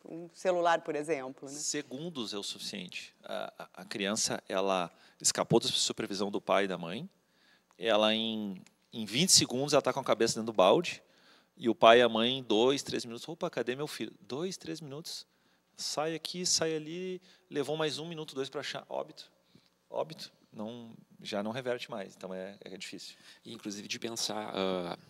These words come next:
Speaker 3: numa casa, num condomínio, onde tá um pai e uma mãe quando sou criança. E aí a gente tem aquela ideia de o, o que que, o que que me alerta, o que que eu cuido, quais são os sinais que eu tenho que ter uma atenção também junto, né?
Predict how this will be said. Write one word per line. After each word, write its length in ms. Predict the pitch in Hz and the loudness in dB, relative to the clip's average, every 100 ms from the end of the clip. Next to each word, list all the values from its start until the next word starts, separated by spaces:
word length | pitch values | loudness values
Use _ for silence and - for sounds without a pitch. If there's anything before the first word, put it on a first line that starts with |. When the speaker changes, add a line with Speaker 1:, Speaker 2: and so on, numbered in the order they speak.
| - - | -20 -10
Speaker 3:
numa 180 | 110 113 | -6 -6
casa, 500 | - 95 107 95 82 | -2 0 0 -2 -4
num 200 | 92 98 | -6 -6
condomínio, 600 | 95 98 90 107 104 92 | -4 -2 -2 -2 -2 -4
onde 140 | 87 | -4
tá 120 | 95 | -4
um 120 | 92 85 | -6 -6
pai 240 | - 101 | -6 -6
e 40 | |
uma 160 | 87 82 | -4 -2
mãe 180 | 98 104 | 0 -2
quando 180 | - 92 | -4 -4
sou 280 | - - | 0 0
criança. 520 | - - 90 69 - - - - - - - _ | 0 2 2 2 -4 -6 -18 -20 -20 -20 -20 _
E 140 | 82 | -2
aí 120 | 82 90 | 0 0
a 40 | |
gente 160 | 92 - | 0 -2
tem 140 | 98 | -4
aquela 300 | 101 92 87 | -4 -2 -2
ideia 440 | 90 90 90 104 | 0 4 6 4
de 260 | 90 87 80 | 2 0 0
o, 300 | 76 80 - - - - | 0 -2 -6 -10 -10 -8
o 20 | |
que 80 | - | -8
que, 220 | - - | -6 -2
o 60 | 123 | -2
que 220 | - 135 | -2 -4
que 140 | - 143 | -4 -2
me 60 | |
alerta, 480 | 107 101 82 80 82 | 4 6 6 4 -4
o 40 | |
que 120 | - - | -8 -4
que 120 | - | -4
eu 80 | - _ | -4 _
cuido, 420 | 104 107 98 - - | 2 2 2 -4 -6
quais 180 | 110 | -4
são 80 | - | -2
os 80 | 131 | 0
sinais 340 | 120 110 120 | 4 6 6
que 80 | - | 2
eu 40 | - | -2
tenho 120 | 98 | -4
que 40 | |
ter 60 | 101 | -4
uma 100 | 98 | -4
atenção 420 | - 101 - 107 | -2 -4 -4 -4
também 320 | 98 104 101 | -2 0 0
junto, 540 | 92 90 95 90 - 78 | 0 2 0 -2 -6 -6
né? 180 | 71 | -6